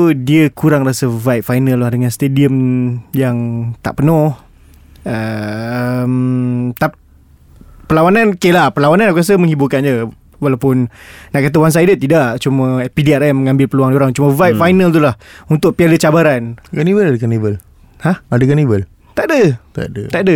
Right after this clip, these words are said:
Speaker 3: So, dia macam game Liga Super biasa.
Speaker 1: Ada just jadi home away. Macam mana agaknya untuk bantu Piala Cabaran ni supaya akan sentiasa ada hype dia? Mungkin sebab orang sebelum ni pandang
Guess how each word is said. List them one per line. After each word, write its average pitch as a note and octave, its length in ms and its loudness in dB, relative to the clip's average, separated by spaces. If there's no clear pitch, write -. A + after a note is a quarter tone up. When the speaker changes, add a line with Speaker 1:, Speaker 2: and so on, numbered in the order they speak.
Speaker 3:
So, A#2+ 140 -8
dia A#2 120 -4
macam A2+ 260 -6
game A#2 200 -2
Liga A2+ 180 -2
Super A2+ 240 -4
biasa. A2 320 -6
Speaker 1:
Ada D#3 180 0
just F3 200 2
jadi F3 260 2
home F3 220 0
away. B2+ 420 0
Macam F#3 240 0
mana C4 240 2
agaknya D#3 320 2
untuk D3+ 560 0
bantu E3 600 2
Piala C#3+ 240 2
Cabaran D3 380 2
ni C3+ 140 0
supaya B2 720 0
akan D3 320 -2
sentiasa D3+ 380 0
ada C#3 120 0
hype C#3 140 -2
dia? C#3 100 0
Mungkin F#3+ 240 0
sebab G3 200 0
orang F3+ 240 2
sebelum F#3 180 0
ni G#3+ 100 2
pandang G3+ 460 2